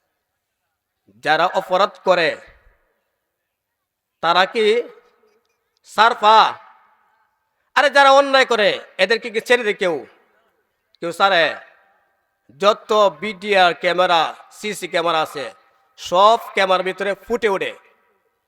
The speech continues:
অন্যায় করলে, চুরে চুরি করলে ধরে ফেলে। কেমনে? ক্যামেরা দিয়া, সিসি ক্যামেরা দিয়া। এমন ক্যামেরা লাগাইছে যে ক্যামেরা থেকে পালাইয়া যাওয়ার সুযোগ নাই।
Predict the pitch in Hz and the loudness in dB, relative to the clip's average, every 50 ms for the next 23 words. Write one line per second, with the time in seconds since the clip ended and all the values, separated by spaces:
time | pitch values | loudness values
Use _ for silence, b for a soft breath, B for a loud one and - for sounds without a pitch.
0 | _ _ _ _ - 160 175 180 175 180 175 170 - 180 175 190 240 262 262 _ | _ _ _ _ -6 -6 -6 -2 -2 -2 -4 -2 -4 -6 -4 -2 -2 -4 -4 _
1 | _ - _ _ _ _ _ _ _ - 262 262 269 262 247 226 - 262 254 220 | _ -20 _ _ _ _ _ _ _ -12 -10 -2 0 0 0 0 -4 -12 -10 -10
2 | 220 _ 196 180 185 220 254 262 - _ _ - _ _ _ _ _ _ 123 143 | -8 _ -4 -4 -2 -2 -4 -4 -4 _ _ -20 _ _ _ _ _ _ -8 -2
3 | 196 214 240 240 202 202 196 160 131 110 - - 202 220 220 220 208 180 135 - | 0 2 2 2 0 0 -2 -4 -4 -10 -8 -4 -4 -4 -4 -2 -2 -2 -2 -4
4 | _ _ _ _ _ _ _ _ _ _ _ _ _ _ _ - 180 175 170 165 | _ _ _ _ _ _ _ _ _ _ _ _ _ _ _ 0 0 2 2 0
5 | 160 147 143 143 131 113 - _ _ _ _ _ _ _ _ _ _ _ _ _ | 0 -2 -4 -8 -10 -10 -14 _ _ _ _ _ _ _ _ _ _ _ _ _
6 | - - 269 285 277 - 240 226 190 214 202 196 196 185 180 160 151 143 117 - | -16 -8 -6 -6 -6 -6 -8 -8 -4 -4 -2 0 0 0 -2 -2 -6 -10 -12 -12
7 | _ _ _ _ _ _ _ _ _ _ _ _ _ 180 220 247 262 262 269 247 | _ _ _ _ _ _ _ _ _ _ _ _ _ 0 2 4 4 4 4 2
8 | 208 - 226 220 214 220 233 233 233 240 233 214 - - 185 160 135 113 _ _ | 0 0 2 2 2 2 2 2 2 0 0 -2 -4 -6 -8 -8 -8 -8 _ _
9 | _ 147 156 170 170 - 202 196 185 190 196 202 202 - 208 180 - 240 254 - | _ -12 -12 -12 -8 -4 -2 0 0 0 0 0 -4 -6 -8 -4 0 0 0 0
10 | - _ _ _ _ _ _ _ _ _ _ - 220 220 214 208 208 202 190 190 | -2 _ _ _ _ _ _ _ _ _ _ 0 0 2 2 2 2 2 2 0
11 | 180 180 170 - 208 196 196 185 156 151 143 139 127 104 | 0 -2 -2 -6 -8 -8 -8 -8 -8 -8 -8 -8 -8 -10